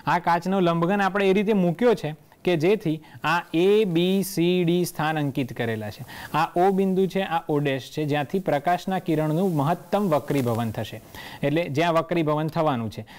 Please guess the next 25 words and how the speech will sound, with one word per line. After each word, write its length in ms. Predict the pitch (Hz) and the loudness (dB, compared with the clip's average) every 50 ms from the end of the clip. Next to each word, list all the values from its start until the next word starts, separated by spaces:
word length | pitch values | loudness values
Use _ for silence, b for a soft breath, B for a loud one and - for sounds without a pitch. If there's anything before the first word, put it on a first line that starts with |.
| B B | B B
હવે 200 | - 151 170 196 | 0 2 2 4
આપણે 220 | 185 170 170 180 175 | 2 2 2 2 0
આ 60 | 180 | 0
કાચનો 440 | 175 - 156 147 139 - 165 170 165 | 0 0 -2 -2 -2 -2 -2 -2 0
લંબઘન 400 | 156 151 147 147 147 147 160 160 | 0 0 0 0 0 0 0 0
મૂકીને 400 | 165 165 165 160 - 175 160 151 | 0 0 -2 -2 -2 -2 0 0
આપણે 240 | 139 139 - 156 147 | -2 0 0 0 0
જોઈ 240 | 139 151 175 190 | 2 2 2 2
શકીએ 380 | 170 - 147 120 - 135 127 123 | 2 0 -2 -4 -2 -2 -2 -2
છીએ 220 | 117 - 123 135 B B B B B - | -2 -4 -6 -8 B B B B B -2
કે 200 | 160 160 156 - - | -2 -2 -2 -2 -4
આપણા 440 | 139 - - - 147 147 156 165 170 B B B B - | -4 -4 -2 -2 -2 -2 -2 -4 -10 B B B B -4
જે, 320 | 117 131 143 147 151 175 - - - - | 0 0 0 0 -2 -4 -10 -12 -8 -4
અ, 20 | 131 123 123 120 | -4 -2 -2 -2
લાઇટ 520 | 127 123 120 127 131 147 190 220 214 - | 0 0 0 2 2 2 0 -2 -4 -6
છે 240 | 156 - 143 143 147 B B B B - | -8 -8 -8 -10 -10 B B B B -4
એ 140 | 139 147 151 | -2 -2 -2
કેવી 260 | 147 156 151 156 170 | 0 0 2 2 2
રીતે 240 | 160 160 151 160 139 | 2 2 0 0 -2
જાય 300 | 113 120 117 113 110 101 | -2 -2 -2 -2 -4 -6
છે. 180 | - 107 95 - B B B B B B - | -8 -12 -14 -14 B B B B B B -2
ખરેખર 480 | - 147 156 190 185 - 185 180 185 180 B B B B - | 0 2 2 2 2 0 0 0 0 -2 B B B B -2
આ 120 | 143 160 | -2 0
લાઇટ, 320 | 160 151 151 156 160 165 - - - | 2 2 2 2 0 -2 -6 -6 -4
આ 240 | 147 151 160 165 | -2 -2 -2 -2